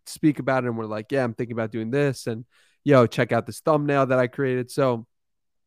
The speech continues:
it's not fully alone in the sense of I'm sharing the journey with, e-, first of all, everyone on Twitter who I'm like,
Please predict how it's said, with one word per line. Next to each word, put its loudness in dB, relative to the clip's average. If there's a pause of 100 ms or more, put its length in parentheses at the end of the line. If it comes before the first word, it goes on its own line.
(120)
it's -8
not 4
fully 0
alone 0 (400)
in -4
the -4
sense -8
of -4
I'm -4
sharing 2
the -2
journey 0
with, 0 (180)
e-, 2 (160)
first 0
of -2
all, 0
everyone 2
on -6
Twitter -2 (360)
who 2
I'm 0
like, -6